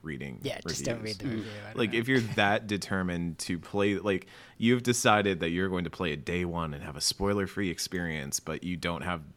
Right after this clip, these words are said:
Speaker 1: like, the self-control to not click and read, like, sixteen hundred words about a video
Speaker 2: <laughs>
Speaker 1: game, then I cannot help you. <laughs> Like,
Speaker 3: Mm.
Speaker 1: this is, sounds like a you problem. <laughs> This does not sound like a me problem.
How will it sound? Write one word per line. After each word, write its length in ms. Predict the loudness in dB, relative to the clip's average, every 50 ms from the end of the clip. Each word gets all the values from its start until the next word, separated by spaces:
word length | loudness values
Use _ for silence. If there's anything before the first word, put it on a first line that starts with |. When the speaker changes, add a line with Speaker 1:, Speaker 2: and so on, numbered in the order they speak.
| _ _ -8
Speaker 1:
like, 360 | -4 -2 -2 -2 -2 -4 -6 -12 -20 _ -12 -6
the 120 | -4 -2
self-control 840 | -2 0 0 -2 -2 -2 -4 -6 -6 -6 -4 -4 -2 -2 -2 -4 -4
to 120 | -6 -6
not 300 | -6 -4 -2 -4 -4 -6 -8 _ _ _
click 360 | -10 -6 -4 -2 -2 -2 -4 -6
and 220 | -8 -6 -6 -4
read, 320 | -4 -4 -2 -4 -4 -4 -4
like, 380 | -4 -4 -4 -4 -6 -8 -10 -14 -10
sixteen 500 | -8 -6 -6 -6 -6 -8 -8 -6 -6 -6 -6
hundred 320 | -6 -6 -6 -6 -6 -6
words 360 | -4 -4 -2 -2 -2 -2 -4
about 220 | -4 -2 -2 -4 -4
a 40 | -4
video 360 | -6 -6 -4 -4 -6 -6 -6
Speaker 2:
<laughs> 120 | -8 -8
Speaker 1:
game, 260 | -8 -8 -8 -10 -10
then 180 | -8 -8 -6 -6
I 260 | -4 -4 -2 -4 -4 -6 -8 -14 -16
cannot 460 | -12 -8 -6 -6 -4 -4 -6 -6 -6
help 240 | -6 -6 -6 -4 -2
you. 200 | 2 2 2 4 4
<laughs> 40 | 4 4 4 4 4
Like, 100 | 4 4
Speaker 3:
Mm. 100 | 6 6
Speaker 1:
this 160 | 6 6 6
is, 240 | 6 6 4 4 2 -2 -4 -4 -4 -4 -6 -6
sounds 340 | -2 2 4 6 6 6 8
like 160 | 6 6 6
a 60 | 4 2
you 280 | 0 2 0 0 0
problem. 640 | 0 2 4 6 6 6 4 6 8 8 10 10 8
<laughs> 40 | 6
This 280 | 6 4 4 4 2 0
does 200 | 0 0 0 4
not 220 | 4 4 4 4 4
sound 240 | 6 6 6 6
like 180 | 4 2 2 0
a 40 | 0
me 180 | 0 0 -2
problem. 520 | -2 -2 0 2 2 4 2 2 0 -2